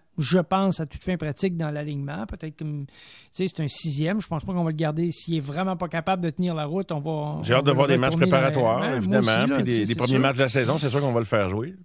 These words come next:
Speaker 1: C'est ça. Mais là,
Speaker 2: Ouais.
Speaker 1: le seul enjeu, c'est que t'as deux gauchers sur la troisième paire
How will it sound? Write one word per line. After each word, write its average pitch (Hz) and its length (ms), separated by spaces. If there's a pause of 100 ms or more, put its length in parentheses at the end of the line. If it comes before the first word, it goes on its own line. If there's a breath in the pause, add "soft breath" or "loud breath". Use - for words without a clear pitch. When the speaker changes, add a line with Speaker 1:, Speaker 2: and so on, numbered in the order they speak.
(120)
Speaker 1:
C'est 165 160
ça. 170 280 (140)
Mais 160 80
là, 196 280
Speaker 2:
Ouais. 170 40
Speaker 1:
le 175 300
seul 254 180
enjeu, 208 360
c'est 196 120
que - 60
t'as 190 120
deux 190 400
gauchers 202 680
sur 185 160
la 170 100
troisième 160 460
paire 160 380